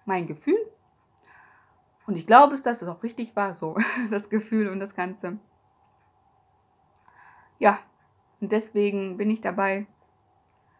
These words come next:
stark dabei, das anders zu machen und überhaupt nicht nur anders, sondern meinen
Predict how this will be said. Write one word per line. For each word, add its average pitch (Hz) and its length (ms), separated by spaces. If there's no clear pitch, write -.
stark - 440
dabei, 233 440
das 226 240
anders 226 580
zu - 100
machen 208 440
und 180 180
überhaupt 202 360
nicht 202 120
nur 196 140
anders, 233 260
sondern 185 320
meinen 175 540